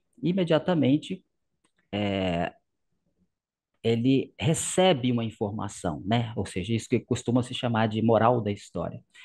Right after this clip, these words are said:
Mas essa moral da história, ela chega até o leitor ou ouvinte através de um processo alegórico. Por quê? Porque em momento algum no, no texto da história, da narrativa,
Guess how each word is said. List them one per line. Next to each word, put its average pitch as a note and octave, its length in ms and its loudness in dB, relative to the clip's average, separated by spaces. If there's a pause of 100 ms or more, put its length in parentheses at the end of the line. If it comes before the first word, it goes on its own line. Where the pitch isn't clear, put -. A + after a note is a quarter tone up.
(200)
Mas D3+ 160 2
essa G3+ 180 4
moral C3+ 320 6
da G#2+ 100 0
história, C#3+ 640 0 (100)
ela C3 180 -4
chega F3+ 460 2
até A#2 220 -2
o A2+ 60 0
leitor C3 720 0
ou G#2 180 -4
ouvinte B2+ 640 -4 (360)
através C#3 500 0
de D#3+ 60 -2
um D#3+ 60 -2
processo D#3+ 420 -4
alegórico. D#3+ 760 -2
Por E3 140 -4
quê? - 160 2
Porque - 160 -4
em - 20 2
momento G3 360 -2
algum C#3 500 0
no, A#2 500 -8 (100)
no B2 180 -10 (100)
texto E3 400 0
da G2+ 100 -6
história, C#3+ 560 -2 (460)
da G#2 100 -8
narrativa, A#2+ 640 -4